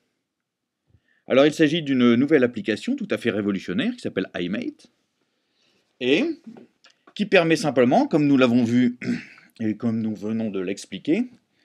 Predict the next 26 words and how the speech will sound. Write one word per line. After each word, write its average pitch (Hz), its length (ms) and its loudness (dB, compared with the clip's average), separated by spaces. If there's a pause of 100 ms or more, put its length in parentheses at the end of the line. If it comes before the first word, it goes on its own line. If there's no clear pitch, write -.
(320)
qui 107 120 -2
permet 135 300 4
d'obtenir 135 680 2 (720)
un 175 100 0
dégagement 131 480 4
d'énergie 107 580 -2 (160)
à 180 80 -4
partir 120 440 -2
de 107 80 -2
l'iPhone. 87 420 -8 (440)
Et 107 40 -8
un 104 80 -4
dégagement 95 440 -6
d'énergie 90 400 -8
qui 101 160 -6
est 95 100 -8 (200)
évidemment 95 480 -6
autre 143 340 -2 (240)
que 107 80 -4
photonique, 101 680 -8 (800)
comme 117 180 0
on 104 40 -2
va 92 120 0
le 90 60 -4
voir. - 400 -14 (3000)
Donc, 165 380 6